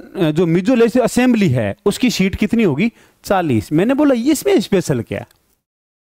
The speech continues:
इसमें स्पेशल क्या है? चालीस सीटें।" नहीं, स्पेशल है। आर्टिकल एक सौ सत्तर, अपने संविधान का आर्टिकल एक सौ सत्तर।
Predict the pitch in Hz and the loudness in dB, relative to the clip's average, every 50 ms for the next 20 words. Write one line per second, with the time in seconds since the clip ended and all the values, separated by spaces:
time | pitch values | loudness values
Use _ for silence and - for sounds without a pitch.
0 | _ _ _ _ _ _ _ _ _ _ _ _ _ _ _ _ _ - - 220 | _ _ _ _ _ _ _ _ _ _ _ _ _ _ _ _ _ -4 -4 0
1 | - 311 311 - - - 202 - - 139 127 - 123 117 - - 165 175 214 226 | 2 2 0 2 0 -2 -2 0 -2 -4 -2 -2 -4 -4 -2 -2 -2 0 0 -2
2 | - - 175 - 147 117 110 117 120 143 190 214 175 135 - - 190 190 - - | -2 -2 -2 -2 0 -2 0 0 0 2 2 2 2 0 0 -2 -2 -2 -2 -2
3 | 220 175 160 220 226 165 117 101 82 - _ _ _ _ _ - - 190 233 - | -2 0 0 0 0 0 -2 -4 -8 -14 _ _ _ _ _ -4 -2 -2 -2 0
4 | - 302 226 294 269 277 269 - 254 - - - - 123 110 - - - _ _ | -2 0 0 2 2 2 2 0 -4 -4 -4 -8 -6 -8 -8 -8 -10 -20 _ _
5 | _ _ _ _ _ _ _ _ _ _ _ _ _ _ _ _ _ _ _ _ | _ _ _ _ _ _ _ _ _ _ _ _ _ _ _ _ _ _ _ _
6 | _ _ _ _ _ _ _ - 151 - - 135 143 - 294 294 - - 165 160 | _ _ _ _ _ _ _ -8 -6 -4 -2 0 0 2 0 0 0 0 0 0
7 | 170 165 208 233 247 214 - 117 113 120 127 - - 175 - 185 208 262 - 170 | 2 2 0 0 0 -2 -2 -2 -2 -2 -4 -4 -4 -4 0 -2 -2 0 0 -2
8 | 160 - - - - - 104 - - 104 | -2 -2 -4 -6 -6 -6 -8 -10 -8 -14